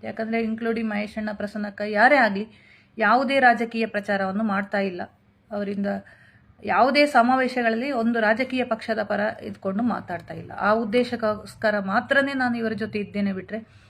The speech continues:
ಅವರು ಯಾವುದಾದ್ರೂ ಒಂದು ಪಕ್ಷದ ಪರ ನಿಂತ್ಕೊಂಡು ರಾಜಕೀಯ ಇದರಿಂದ ಬರ್ತಿದ್ರು, ನಾನು ಖಂಡಿತ ಇದಕ್ಕೆ ಬರ್ತಿರ್ಲಿಲ್ಲ.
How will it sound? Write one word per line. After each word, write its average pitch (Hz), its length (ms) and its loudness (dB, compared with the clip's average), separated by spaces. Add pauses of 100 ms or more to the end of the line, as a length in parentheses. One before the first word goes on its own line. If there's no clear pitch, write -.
(140)
ಅವರು 214 160 -2
ಯಾವುದಾದ್ರೂ 262 520 6
ಒಂದು 285 140 2
ಪಕ್ಷದ 285 360 2
ಪರ 294 200 4
ನಿಂತ್ಕೊಂಡು 247 480 0
ರಾಜಕೀಯ 233 480 2
ಇದರಿಂದ 208 340 -4
ಬರ್ತಿದ್ರು, 208 360 -6
ನಾನು 220 200 2
ಖಂಡಿತ 233 360 0
ಇದಕ್ಕೆ 247 320 4
ಬರ್ತಿರ್ಲಿಲ್ಲ. 214 520 -2